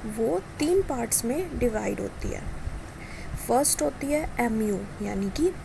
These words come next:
memory unit। Second होती है arithmetic logic unit यानी कि एएलयू। Third होती है हमारी control unit यानी कि सीयू। आप सबको ये picture नज़र आ रही है,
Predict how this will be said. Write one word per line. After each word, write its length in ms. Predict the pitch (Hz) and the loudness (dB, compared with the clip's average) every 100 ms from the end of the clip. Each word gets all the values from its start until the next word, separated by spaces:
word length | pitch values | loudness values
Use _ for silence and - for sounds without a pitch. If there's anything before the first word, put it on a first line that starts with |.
| - | -2
memory 420 | 214 208 208 208 | 0 0 0 0
unit। 380 | 214 185 185 175 - - - - - - - - - - - - | 0 2 0 -2 -8 -10 -10 -10 -10 -10 -10 -12 -10 -10 -10 -2
Second 420 | - 220 - 254 269 | 2 2 0 4 4
होती 220 | 262 285 | 4 0
है 140 | 320 - | -2 2
arithmetic 600 | 254 - 254 254 - 349 - | 0 0 -2 0 -2 -6 -4
logic 420 | 240 208 202 339 370 - 226 | -2 -2 2 0 0 -2 0
unit 400 | 214 196 190 202 | 2 2 -2 -2
यानी 260 | 190 202 - | 0 0 2
कि 300 | 403 - - | 0 0 2
एएलयू। 1080 | 233 240 - 202 190 220 330 - 214 214 208 170 - - - - - | 4 2 0 -6 -4 -4 -6 -8 -6 -2 0 -2 -8 -10 -6 -8 -2
Third 300 | 240 262 277 | 2 4 6
होती 280 | 254 - 247 | 4 2 0
है 80 | 254 | 0
हमारी 440 | 233 220 233 370 - - | 0 -2 2 0 0 0
control 520 | 247 214 214 233 240 | 0 2 2 6 6
unit 380 | 214 202 190 190 - - - - - - | 4 -2 -2 -4 -8 -4 -4 -4 -10 -4
यानी 260 | 202 196 196 | -2 0 -2
कि 220 | 233 359 494 - | 2 2 2 -2
सीयू। 600 | - - - 285 220 180 - - - - - - - - - - - - | 4 10 10 8 4 0 -2 -10 -12 -12 -12 -12 -12 -12 -12 -12 -12 -6
आप 180 | 196 190 | -4 -2
सबको 320 | - 208 - | -2 -2 2
ये 60 | 240 | 2
picture 360 | 226 - 247 240 | 2 -2 0 2
नज़र 300 | 240 240 233 | 4 4 2
आ 120 | 233 | 2
रही 160 | 247 | 0
है, 100 | 320 | -2